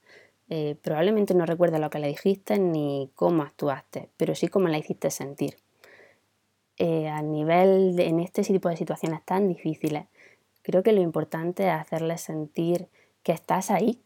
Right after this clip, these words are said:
para contestar sus preguntas si necesitan que se las conteste. Y, y que, pues,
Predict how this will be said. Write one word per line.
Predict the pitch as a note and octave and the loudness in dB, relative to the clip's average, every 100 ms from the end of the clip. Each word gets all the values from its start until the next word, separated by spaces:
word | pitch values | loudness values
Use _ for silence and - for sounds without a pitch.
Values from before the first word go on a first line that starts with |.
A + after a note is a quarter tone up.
| _ _ _ | _ _ _
para | - D#3+ | -2 0
contestar | - D#3+ - - | 0 -4 -4 -4
sus | E3 E3 | -2 -4
preguntas | - D3+ D#3+ D#3+ | -2 -2 -2 -4
si | - | -6
necesitan | D3+ D3 D#3+ - D3+ D#3 D3+ | -8 -8 -8 -6 -6 -6 -10
que | D3+ | -10
se | D#3 C#3+ | -6 -6
las | D3 | -8
conteste. | - C#3+ C#3+ D3+ - C4 - _ _ _ _ _ _ _ _ _ _ | -8 -6 -2 -4 -4 -10 -10 _ _ _ _ _ _ _ _ _ _
Y, | G3 F#3+ F#3 F3 E3 D#3+ D#3 D3+ - _ _ - _ | 2 4 4 4 2 0 -2 -4 -10 _ _ -20 _
y | - F3 - | -6 -6 -2
que, | E3+ D#3+ D#3 D#3 D3+ D3+ D3+ D#3 _ _ _ _ _ _ _ _ _ - | 0 2 2 0 0 -2 -4 -8 _ _ _ _ _ _ _ _ _ -2
pues, | F3 E3 | 0 0